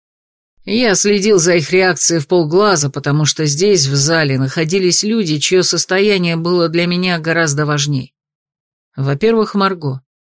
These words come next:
Моя леди попросила разрешения присутствовать на протяжении всего процесса. За ней Фелиния и Лилиана. Четвёртой важной персоной стал бывший король Биорма Лотар.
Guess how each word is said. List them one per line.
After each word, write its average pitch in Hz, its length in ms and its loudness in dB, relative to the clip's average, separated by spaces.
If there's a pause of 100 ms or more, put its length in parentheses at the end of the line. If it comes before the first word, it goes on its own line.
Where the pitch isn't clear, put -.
(640)
Моя 170 380 2
леди 202 320 2
попросила 190 680 0
разрешения 175 680 0
присутствовать 190 720 -2
на 180 140 -4
протяжении 170 640 -2
всего 156 340 -2
процесса. 139 560 -4 (720)
За 143 300 0
ней 220 300 2
Фелиния 170 640 -2
и - 200 -4
Лилиана. 180 580 -2 (840)
Четвёртой 202 640 0
важной 156 360 0
персоной 147 520 0
стал 185 300 -2
бывший 175 360 0
король 160 360 0
Биорма 151 480 0
Лотар. 156 600 -4